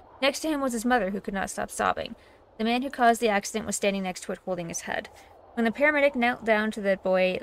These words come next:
lying on the ground, he immediately noticed that the boy no longer had a heartbeat. He only shook his head briefly to tell those involved that nothing more could be done.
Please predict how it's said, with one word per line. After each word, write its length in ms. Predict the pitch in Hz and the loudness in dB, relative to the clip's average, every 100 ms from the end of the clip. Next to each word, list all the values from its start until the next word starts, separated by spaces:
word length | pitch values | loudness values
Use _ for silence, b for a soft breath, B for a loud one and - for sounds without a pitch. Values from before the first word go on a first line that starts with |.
| - | -4
lying 360 | 190 185 196 | -4 -2 -2
on 100 | 208 | -2
the 60 | 202 | -2
ground, 460 | 190 185 180 180 175 | -2 -2 -2 -4 -4
he 120 | 196 | -4
immediately 380 | 190 202 247 233 | -4 -4 -4 -4
noticed 240 | 196 190 | -4 -4
that 100 | 202 | -6
the 60 | 202 | -6
boy 240 | 185 190 | -2 0
no 120 | 202 | 0
longer 260 | 202 196 190 | -2 -2 -4
had 160 | - | -6
a 40 | 185 | -10
heartbeat. 560 | - 196 - 196 - - | -4 -4 -4 -8 -10 -8
He 60 | 214 | -4
only 220 | 214 233 | -2 -2
shook 180 | - 220 | -4 -4
his 160 | 214 | -4
head 280 | 220 202 180 | -4 -4 -4
briefly 500 | - 220 233 233 226 | 0 2 2 0 0
to 80 | 220 | -2
tell 240 | 208 220 208 | -4 0 2
those 260 | 202 196 | 2 0
involved 380 | 202 196 196 185 | -2 -2 -2 -2
that 80 | - | -4
nothing 240 | 190 196 | -8 -6
more 140 | 185 185 | -6 -8
could 120 | - | -8
be 80 | 180 | -6
done. 340 | 185 175 175 | -2 -2 -4